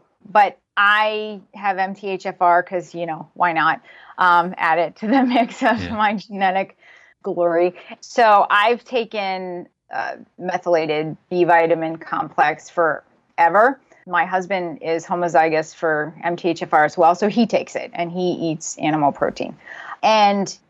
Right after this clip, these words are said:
Speaker 1: uh, we live in, I live in northeastern Ohio, so nobody that I check, and I check almost all of my patients, have normal vitamin D levels, so
Speaker 2: Hmm.
Speaker 1: I take a vitamin D supplement, which is the same as I recommend my husband do.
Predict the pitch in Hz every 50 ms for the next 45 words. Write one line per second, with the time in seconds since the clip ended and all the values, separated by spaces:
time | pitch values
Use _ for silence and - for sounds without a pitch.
0 | _ - - 156 170 220 220 233 240 240 233 196 202 190 185 156 147 190 202 202
1 | 202 180 190 190 180 180 180 180 190 180 - - 175 165 160 160 160 160 170 190
2 | 226 233 - - 196 180 180 175 175 175 180 180 196 202 180 196 185 170 175 175
3 | 175 165 - - 170 190 214 - 214 180 170 165 - 180 175 - 185 170 170 160
4 | - - 160 160 175 165 170 165 165 - 175 165 160 - 208 185 190 190 175 165
5 | 175 175 170 170 165 170 175 175 156 170 170 175 175 175 175 170 175 180 180 185
6 | 190 196 196 233 233 226 - - 175 170 156 - 139 165 160 - 185 170 - 185
7 | 151 160 165 165 165 170 165 156 151 170 170 165 - 175 165 - 180 190 208 233
8 | - - 185 180 - 175 170 156 175 175 175 - 185 175 170 175 170 - - 165
9 | 165 165 160 - - - - 165 170 170 160 - 175 170 165 165 170 160 151 175
10 | 180 175 165 165 160 143 143 - - - - -